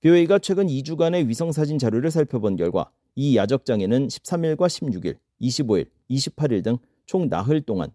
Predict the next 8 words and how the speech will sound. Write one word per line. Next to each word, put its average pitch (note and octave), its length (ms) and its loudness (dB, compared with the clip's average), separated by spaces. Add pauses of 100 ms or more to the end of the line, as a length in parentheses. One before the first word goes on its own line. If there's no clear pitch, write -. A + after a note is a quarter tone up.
분주한 D#3 440 0
상황이 A#2 360 0
관측됐는데, F#2+ 720 -2 (460)
이는 C#3 280 4
육로를 E3+ 420 2
이용한 D3+ 360 0
북중 C#3 380 -4
무역이 G#2+ 380 -2